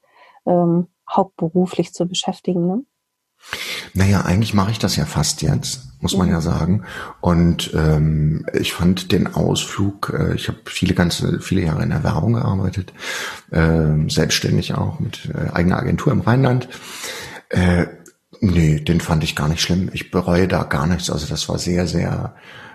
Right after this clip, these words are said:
Speaker 2: prägend auch und, äh, sehr schön auch die unternehmerische Zeit. Also wenn ich mir heute viele Leute angucke, die dann so komplett auch in dieser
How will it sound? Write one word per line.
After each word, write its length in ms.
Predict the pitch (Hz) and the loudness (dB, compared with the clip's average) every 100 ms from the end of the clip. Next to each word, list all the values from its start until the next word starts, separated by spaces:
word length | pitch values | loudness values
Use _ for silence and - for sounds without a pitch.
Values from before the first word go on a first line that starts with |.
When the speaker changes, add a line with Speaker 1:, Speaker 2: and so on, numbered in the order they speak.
| _ | _
Speaker 2:
prägend 540 | - 90 98 117 90 - | 0 2 4 2 0 -2
auch 420 | 85 82 76 - | 0 0 -2 -8
und, 580 | - 78 73 - - - | -8 -6 -8 -8 -8 -6
äh, 1000 | - - - - - - - - - - | -8 -8 -10 -12 -16 -18 -18 -16 -18 -4
sehr 160 | 104 | 0
schön 280 | 95 110 160 | 2 4 4
auch 180 | - - | 2 -2
die 140 | - | -2
unternehmerische 720 | - 90 87 90 90 - - - | -2 -2 0 0 0 -2 -8 -8
Zeit. 280 | - 78 | -8 -4
Also 200 | - 95 92 - - - - - _ - | 0 0 -2 -8 -10 -12 -14 -20 _ -4
wenn 240 | - 120 | 0 2
ich 160 | 104 127 | 0 2
mir 160 | 113 | 2
heute 320 | 107 131 170 180 | 2 2 2 2
viele 220 | 165 147 | 2 2
Leute 280 | 135 131 110 | 2 0 0
angucke, 360 | 110 131 - | 0 0 -2
die 120 | 107 | -2
dann 140 | 107 101 | 0 0
so 540 | 101 95 90 - - - | 0 -2 -4 -6 -14 -6
komplett 500 | 117 117 117 - - | -4 0 -2 -2 -4
auch 320 | 107 113 - | -4 -4 -2
in 320 | 113 135 131 | 0 2 2
dieser 640 | 127 120 107 104 104 98 | 2 2 2 4 2 2